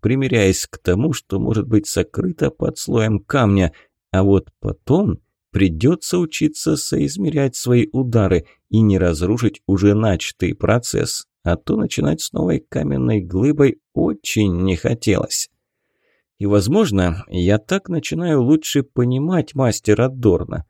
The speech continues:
С таким способом исправления силы ударов действительно возможно научиться бить полегче. Правда, в случае с наставником все это не совсем работало на данный момент.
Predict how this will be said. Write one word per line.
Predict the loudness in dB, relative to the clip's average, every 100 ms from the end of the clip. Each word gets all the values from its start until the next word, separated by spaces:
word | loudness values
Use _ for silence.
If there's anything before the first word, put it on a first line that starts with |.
| _
С | -14 -4
таким | -4 0 0 0
способом | -4 -4 -2 0 2 2 0
исправления | -4 -4 0 0 2 2 2 -2
силы | -2 0 2
ударов | 2 2 2 2 2 -2 _ -10
действительно | 0 2 0 0 -2 0 2 2
возможно | 2 0 0 -2 0
научиться | 0 0 -2 0 -2 0 -2
бить | 0 -2 -4 -4
полегче. | 0 2 2 2 2 2 _ _ _
Правда, | -6 -4 -2 -2
в | -4
случае | -4 -4 0 -2
с | -2
наставником | -6 -6 -4 -4 0 0 0 -2 -4 _
все | -14 -8 0 0
это | 0 -2 -4 -4
не | -2 0 0
совсем | -2 -6 -6 -4 -4
работало | -4 -6 -2 -2 2 2 2
на | 0
данный | 0 -2 0
момент. | 0 2 2 0